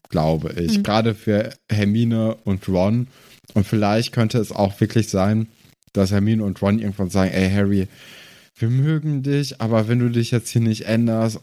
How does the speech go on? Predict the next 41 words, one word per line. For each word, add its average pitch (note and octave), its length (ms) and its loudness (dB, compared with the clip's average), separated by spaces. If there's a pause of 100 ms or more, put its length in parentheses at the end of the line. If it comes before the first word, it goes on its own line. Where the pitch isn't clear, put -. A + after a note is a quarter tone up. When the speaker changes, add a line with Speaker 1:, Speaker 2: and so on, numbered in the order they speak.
(120)
Speaker 1:
haben A2 280 -2
wir A2+ 120 0
auch G2+ 180 -4
nicht B2+ 280 0
so B2 100 -2
richtig A#2 420 -2
Lust, A#2 160 0
mit A2 140 2
dir A2 100 2
Zeit G#2 300 0
zu G#2 100 -8
verbringen." F2+ 600 -2 (420)
Das - 100 -20
könnte B2 220 0
ich A#2+ 100 -2
mir B2 180 0
auch A2 220 0
gut - 160 -6
vorstellen, G#2 460 0
dass F#2+ 140 -2
das G2+ 160 -2
passieren F#2+ 460 -2
könnte. G#2+ 540 0 (440)
Vielleicht G#2+ 440 -2
nicht A2 180 -4
ganz, B2 480 0
weil G2+ 280 0
irgendwie A2 320 -4
die G#2 120 -6
Gefahr G#2+ 460 -2
so A2 120 -2
groß A#2 480 0
ist A#2+ 320 -2
und G2+ 200 0 (100)
dass, G2+ 220 -2 (160)
ja, G#2 160 2
dass G#2 140 0
dann G#2 140 2
Hermine G#2+ 420 2
und G2 200 -4 (100)
Ron G#2+ 380 0